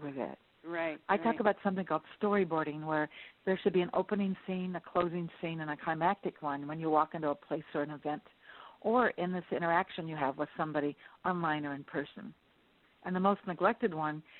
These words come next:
Speaker 1: is the last scene, called the peak end moment. It's how we feel at the very end of a conversation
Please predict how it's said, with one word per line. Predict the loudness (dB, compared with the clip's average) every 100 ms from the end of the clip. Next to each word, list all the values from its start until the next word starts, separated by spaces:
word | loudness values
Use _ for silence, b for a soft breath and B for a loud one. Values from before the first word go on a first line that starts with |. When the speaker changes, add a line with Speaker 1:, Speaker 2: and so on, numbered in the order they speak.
| B
Speaker 1:
is | 0 2
the | 4
last | 6 6 4 -2
scene, | -6 -6 -4
called | -2
the | -2
peak | -2 -4 -2
end | -4 -2
moment. | -2 -2 -4 -10
It's | -2
how | 0
we | 0 -2 -2
feel | -2
at | -2
the | -4
very | 0 0 -2 -6 B B B _
end | 2 4 4 2 0
of | -4 -4 -8
a | -8
conversation | -6 -4 -6 -4 -4 -4 -4 -10